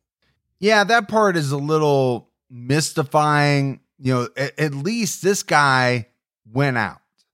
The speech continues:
But by the time he, he did go out, the car was already gone. On Sunday afternoon, Jane Rimmer didn't show up to her family's weekly lunch, which was unlike her. And then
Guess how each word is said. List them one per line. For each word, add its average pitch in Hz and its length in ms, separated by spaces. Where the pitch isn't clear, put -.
But 120 240
by 135 200
the 127 140
time 127 400
he, 117 440
he 104 160
did 127 300
go 113 260
out, 101 320
the 101 80
car 104 340
was 95 200
already 95 360
gone. 87 360
On 156 200
Sunday 208 440
afternoon, 156 560
Jane 139 440
Rimmer 143 340
didn't 131 320
show 131 300
up 127 220
to 127 160
her 120 180
family's 120 800
weekly 107 420
lunch, 139 560
which 143 260
was 127 220
unlike 104 460
her. 92 160
And 110 180
then 139 200